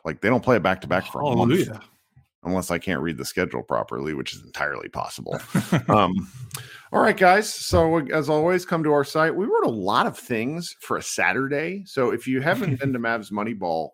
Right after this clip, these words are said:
Speaker 1: uh, stop in and kinda scroll through the page, click around. We did an early season report card, which after this win might look a little bit goofy, um, particularly since they are now, what are they here? The standings, and this is before certain games end, but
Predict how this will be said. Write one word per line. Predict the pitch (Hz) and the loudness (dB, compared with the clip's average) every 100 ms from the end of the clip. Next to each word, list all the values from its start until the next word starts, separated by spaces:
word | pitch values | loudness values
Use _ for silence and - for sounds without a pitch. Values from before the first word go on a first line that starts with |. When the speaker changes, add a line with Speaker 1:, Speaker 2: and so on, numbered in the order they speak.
| - | -8
Speaker 1:
uh, | 90 82 | -6 -6
stop | - 156 190 | -4 -4 -4
in | 120 127 | -4 -4
and | 120 | -4
kinda | 117 101 | -6 -8
scroll | - 110 107 | -8 -6 -6
through | 104 107 | -6 -10
the | 98 | -10
page, | - 95 104 - | -6 -4 -4 -8
click | - 110 | -12 -8
around. | 107 92 95 104 | -6 -4 -4 -4
We | 101 | -6
did | 98 98 | -4 -2
an | 90 | -2
early | 117 120 | -2 -4
season | 117 117 101 110 107 - - - - - | -6 -8 -6 -6 -8 -12 -18 -16 -18 -6
report | 120 - - 185 185 | -4 -2 6 8 8
card, | - 175 160 160 143 120 | 4 8 8 8 4 2
which | 131 127 - | 0 0 0
after | 123 117 | -2 -2
this | 110 107 | -4 -4
win | 107 101 98 | -4 -2 -2
might | 92 80 | -4 -4
look | 95 | -8
a | 92 | -6
little | 87 | -8
bit | 82 76 | -8 -8
goofy, | 98 101 - 87 87 85 - | -4 -4 -2 -4 -4 -6 -10
um, | 92 95 85 | -4 -2 -2
particularly | 80 90 95 98 85 85 85 | -6 -6 -4 -2 -2 -2 -4
since | - 85 80 | -4 -8 -8
they | - 82 | -4 0
are | 78 71 | 0 -2
now, | 73 76 73 71 69 65 60 - _ | -6 -4 -4 -4 -4 -6 -8 -12 _
what | - 73 | -14 -8
are | 50 50 | -8 -8
they | 50 50 | -12 -12
here? | - 50 - | -12 -12 -14
The | - | -16
standings, | - 98 98 78 73 64 - | -10 -6 -4 -4 -8 -10 -14
and | 65 85 | -10 -8
this | - | -10
is | 64 | -16
before | - - 67 | -18 -12 -10
certain | - 62 50 64 | -8 -10 -12 -10
games | 76 67 - | -10 -10 -8
end, | 82 71 73 - | -6 -6 -8 -10
but | - | -12